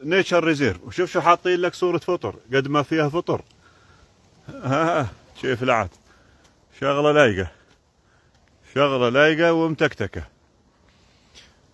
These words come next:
الله يسعدكم. هذا يا أخوان، هذا، هذا شجر زان. ها. هذا شجر زان. طلعنا عنه حلقة، وفي شجر زان أحمر إن شاء الله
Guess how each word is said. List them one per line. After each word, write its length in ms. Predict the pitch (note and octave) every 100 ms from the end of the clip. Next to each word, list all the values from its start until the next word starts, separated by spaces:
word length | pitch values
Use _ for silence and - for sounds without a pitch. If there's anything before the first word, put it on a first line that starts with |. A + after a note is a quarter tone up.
| _ _ _ _ _ _ _ - _ _ _ _ _ _
الله 240 | A#2+ C3 C#3+
يسعدكم. 440 | C3 C3+ - B2+
هذا 200 | F3+ F#3+
يا 100 | F#3+
أخوان، 480 | - G3+ G#3 A3 F#3+ _ _
هذا، 380 | C#3 C#3+ C#3+ B2+
هذا 240 | A#2+ B2 A#2+ -
شجر 320 | D3 D3 C3
زان. 280 | B2+ F#2+ E2
ها. 140 | G2 _ _ _ _ _ _ -
هذا 300 | C3 C3 C#3 - A#2
شجر 360 | D3 C#3 C3+
زان. 240 | C3 A2+ E2 _ _ _ A#2+
طلعنا 420 | A#2+ C#3 D#3+ D3+ C#3+
عنه 280 | D#3+ C#3+
حلقة، 500 | B2 D#3 D#3 D#3 F3+ - _ _ - _
وفي 280 | A#2 A#2+ D#3
شجر 340 | C#3+ E3+ E3+ C#3
زان 300 | D#3 D#3+ E3+
أحمر 420 | E3 F#3 G3+ - _ -
إن 120 | B2
شاء 340 | A#2+ E3 D#3+ D#3+
الله 340 | E3 E3+ F3+